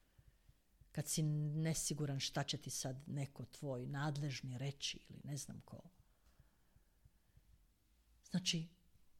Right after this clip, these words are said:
daje ti neko povjerenje, daje ti neko samopouzdanje,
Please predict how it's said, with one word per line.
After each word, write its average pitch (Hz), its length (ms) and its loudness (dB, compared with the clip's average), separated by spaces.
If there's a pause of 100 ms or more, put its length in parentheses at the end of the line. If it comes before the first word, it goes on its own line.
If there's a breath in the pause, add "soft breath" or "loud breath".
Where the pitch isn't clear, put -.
(140)
daje 202 440 6
ti 175 80 4
neko 165 240 4
povjerenje, 151 1040 4 (1800)
daje 190 300 4
ti 180 80 6
neko 175 220 4
samopouzdanje, 147 1300 4